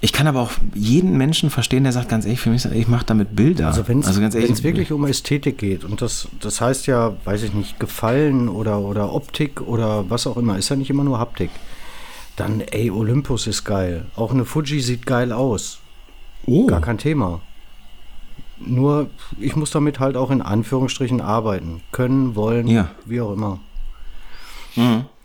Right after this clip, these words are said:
Speaker 2: Deswegen weiß ich nicht, ob, ob Kameraästhetik für mich so eine große Rolle spielt.
Speaker 1: Mhm.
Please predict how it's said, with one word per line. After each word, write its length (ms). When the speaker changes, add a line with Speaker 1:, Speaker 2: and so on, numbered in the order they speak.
Speaker 2:
Deswegen 580
weiß 260
ich 140
nicht, 200
ob, 220
ob 240
Kameraästhetik 880
für 100
mich 180
so 80
eine 120
große 280
Rolle 260
spielt. 440
Speaker 1:
Mhm. 200